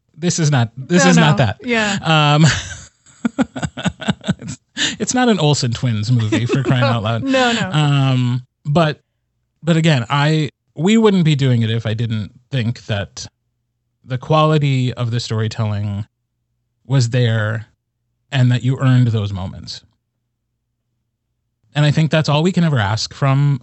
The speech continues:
Speaker 1: authors who are writing stories that include elements that might be upsetting for some people.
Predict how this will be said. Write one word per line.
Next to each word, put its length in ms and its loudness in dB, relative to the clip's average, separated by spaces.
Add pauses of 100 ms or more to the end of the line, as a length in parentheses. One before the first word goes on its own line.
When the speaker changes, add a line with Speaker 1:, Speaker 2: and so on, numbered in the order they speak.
Speaker 1:
authors 440 0
who 100 0
are 100 2
writing 260 0
stories 440 -2
that 120 -2
include 580 -4 (840)
elements 460 2
that 160 -4
might 240 -4
be 100 -4
upsetting 580 -4 (160)
for 140 -6
some 180 -2
people. 380 -4